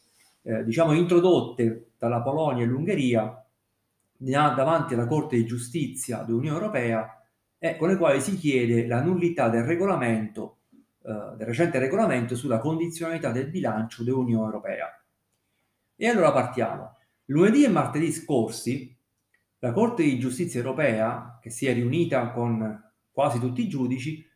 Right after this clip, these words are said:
ha trattato le cause di Polonia ed Ungheria contro il nuovo regolamento dell'Unione Europea, che ha, come dicevamo, introdotto il meccanismo per proteggere il bilancio in caso di carenze riguardanti lo Stato di diritto.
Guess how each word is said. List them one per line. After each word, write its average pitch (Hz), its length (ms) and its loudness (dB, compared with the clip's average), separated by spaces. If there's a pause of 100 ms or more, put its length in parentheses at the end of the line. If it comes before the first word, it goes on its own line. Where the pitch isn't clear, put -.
(220)
ha 165 140 0
trattato 139 500 0
le 170 120 0
cause 117 360 -2
di 123 120 -2
Polonia 175 400 0
ed 139 80 -2
Ungheria 143 480 0
contro 160 300 -4
il 180 60 0
nuovo 135 200 -2
regolamento 131 640 -4
dell'Unione 120 360 -2
Europea, 107 460 -8 (440)
che 185 160 0
ha, 139 200 4
come 120 200 0
dicevamo, 139 400 0
introdotto 156 560 -2
il 120 80 0
meccanismo 131 760 -2
per 127 140 -8
proteggere 127 480 -2
il 127 60 -6
bilancio 120 500 -4
in 131 120 -8
caso 120 280 -6
di 123 120 -4
carenze 135 460 -4
riguardanti 147 560 -4
lo 117 140 -4
Stato 107 340 -8
di 107 60 -10
diritto. 98 440 -18